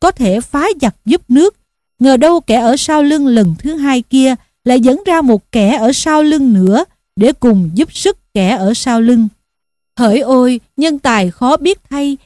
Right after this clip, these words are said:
chẳng phải đó ư? Sao mà sau lưng có nhiều người thế? Thì ra ba người sau lưng cũng may mà gặp lúc triều đình đa sự để có ngày thiên hạ biết tài. Chẳng thế thì sao giờ lại được ở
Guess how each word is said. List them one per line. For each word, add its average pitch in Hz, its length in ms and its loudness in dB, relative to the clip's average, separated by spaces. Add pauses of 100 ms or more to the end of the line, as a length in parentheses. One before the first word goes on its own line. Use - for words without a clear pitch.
(140)
chẳng 294 160 0
phải 220 300 -2
đó 339 120 0
ư? 311 240 -2 (300)
Sao 330 200 -2
mà 262 160 -2
sau 269 220 -2
lưng 269 240 0
có 359 100 -4
nhiều 247 340 2
người 220 280 2
thế? 311 340 -6 (540)
Thì 247 120 0
ra 226 200 -2
ba 285 240 0
người 240 260 2
sau 262 180 -2
lưng 262 260 2 (280)
cũng 233 260 2
may 302 200 0
mà 233 140 2
gặp 190 200 -4
lúc 339 240 0
triều 226 140 2
đình 202 300 0
đa 285 240 -2
sự 196 360 -2 (260)
để 220 140 0
có 359 160 0
ngày 262 220 -2
thiên 311 280 -6
hạ 214 280 -4
biết 285 300 -4
tài. 196 320 -2 (380)
Chẳng 240 260 -2
thế 330 300 -4
thì 233 160 0
sao 302 260 -4
giờ 233 240 0
lại 202 160 0
được 208 280 0
ở 196 100 -2